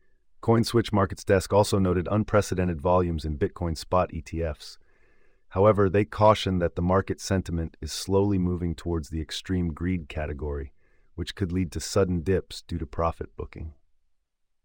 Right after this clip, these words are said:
Rajagopal Menon, vice president of WazirX, also highlighted the volatile ride of Bitcoin, which saw a sudden seven percent plunge from its sixty-four thousand dollar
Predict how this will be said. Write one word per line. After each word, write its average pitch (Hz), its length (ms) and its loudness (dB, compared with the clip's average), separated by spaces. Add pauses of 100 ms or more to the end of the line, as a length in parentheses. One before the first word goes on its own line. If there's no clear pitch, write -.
(120)
Rajagopal 107 640 6
Menon, 90 440 2 (280)
vice 110 240 8
president 107 440 6
of 90 80 0
WazirX, 92 840 2
also 101 300 2
highlighted 95 400 2
the 82 80 -4
volatile 87 560 0
ride 82 260 0
of 69 80 -8
Bitcoin, 80 540 -6 (420)
which - 180 -8
saw 92 200 4
a 85 40 0
sudden 95 380 0
seven 101 420 0
percent 90 400 -6
plunge 87 400 -4
from 80 200 -6
its - 160 -12
sixty-four 87 640 -6
thousand 82 400 -4
dollar 76 280 -4